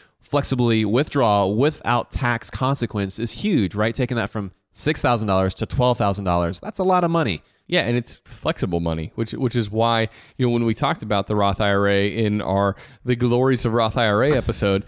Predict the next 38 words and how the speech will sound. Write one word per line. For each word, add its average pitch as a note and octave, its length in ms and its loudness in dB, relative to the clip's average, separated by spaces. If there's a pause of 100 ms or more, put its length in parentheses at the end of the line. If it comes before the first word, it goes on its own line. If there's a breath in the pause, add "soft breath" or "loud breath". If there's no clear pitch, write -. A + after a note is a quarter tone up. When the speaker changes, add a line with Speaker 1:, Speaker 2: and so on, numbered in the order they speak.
(100)
Speaker 1:
<laughs> - 140 -20
Speaker 2:
that C3+ 160 0
it D3+ 80 4
was, D3+ 240 2
that's C3+ 320 -2
a C3+ 60 0
huge C#3+ 260 0
reason B2 380 2
Speaker 1:
What C3 120 0
a - 40 0
Speaker 2:
for A#2 80 4
Speaker 1:
silly A#2+ 220 2
name. G2+ 360 0
It's C3 200 2
so D3 180 2
good. C#3 340 2
Speaker 2:
<laughs> - 40 -4
Right? C3 360 2
But, G#3 480 0
but D#3 100 0
that's D#3+ 220 -2
a - 60 0
huge C#3 340 2
reason C3+ 280 2
for A2 120 -2
why G#2 220 0
it's G2 120 -4
so G#2+ 120 -2
good G#2 200 0
is, F#2+ 200 -2
is A2 160 -4
just A2 160 -2
the G2 200 0 (120)
ultimate A#2+ 400 -4
flexibility G2 640 -2
of F2 60 0
that D#2+ 160 -2
money. E2+ 280 -2